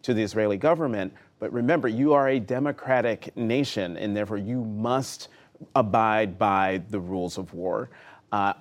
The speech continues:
over, over the past, has been two weeks now, or, or three weeks,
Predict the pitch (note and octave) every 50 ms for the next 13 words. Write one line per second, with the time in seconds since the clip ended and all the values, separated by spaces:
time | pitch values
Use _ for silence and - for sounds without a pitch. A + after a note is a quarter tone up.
0 | - - C3+ D3+ C#3 D3 C#3 B2+ G#2+ - - - - C3 A#2+ G#2 A#2 A#2+ G#2 A2
1 | - - - A#2+ A#2+ A#2+ A#2+ A#2 - - - - - - G2 E2+ F2+ G2+ F2 -
2 | - _ - - D#3+ D3 B2+ C#3 B2+ - - - F#2+ D#2+ D#2 D#2+ G#2 - - -
3 | G#2 G2+ F#2+ G2 F2+ - - C#3+ C#3+ A2 F2+ D2 B1+ - - -